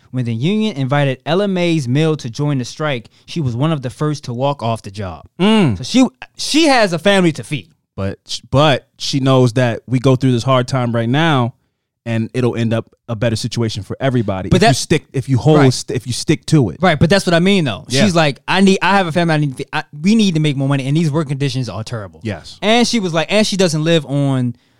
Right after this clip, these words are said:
Speaker 1: the shitty, uh, shanties that the, the textile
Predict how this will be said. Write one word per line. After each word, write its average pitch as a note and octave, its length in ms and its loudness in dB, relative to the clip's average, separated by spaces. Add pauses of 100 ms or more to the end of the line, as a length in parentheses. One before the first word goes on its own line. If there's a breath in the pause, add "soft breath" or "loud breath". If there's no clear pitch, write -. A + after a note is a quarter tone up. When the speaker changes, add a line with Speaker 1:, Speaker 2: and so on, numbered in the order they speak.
(140)
Speaker 1:
the D#3 80 -2
shitty, E3+ 540 2
uh, B2+ 380 0
shanties F3+ 520 0
that C#3+ 140 0
the, A#2+ 280 -6
the B2 80 -8
textile C3+ 760 -2